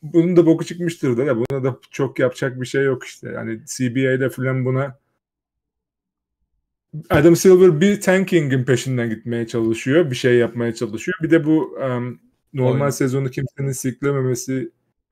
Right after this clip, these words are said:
Speaker 1: em, muhabbetinin çözmeye çalışıyor ama çok zor yani. Bunu, bu yine şeye benziyor. Buna bir kural koydun mu geri tepme ihtimali çok yüksek yani. <laughs>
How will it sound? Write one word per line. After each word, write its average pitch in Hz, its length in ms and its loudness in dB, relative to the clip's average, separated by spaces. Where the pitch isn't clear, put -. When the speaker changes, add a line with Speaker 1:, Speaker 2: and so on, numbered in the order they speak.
Speaker 1:
em, 117 200 -4
muhabbetinin 123 760 0
çözmeye 113 400 0
çalışıyor 120 320 0
ama 117 100 0
çok 156 300 2
zor 131 160 6
yani. 110 320 0
Bunu, 151 300 0
bu 165 320 4
yine 156 280 2
şeye 151 320 6
benziyor. 110 420 0
Buna 135 240 -2
bir 143 100 -4
kural 147 320 2
koydun 143 460 0
mu 160 300 -2
geri 143 220 0
tepme 143 520 -2
ihtimali 139 560 0
çok 139 240 -4
yüksek 127 400 -6
yani. 117 220 -2
<laughs> - 100 0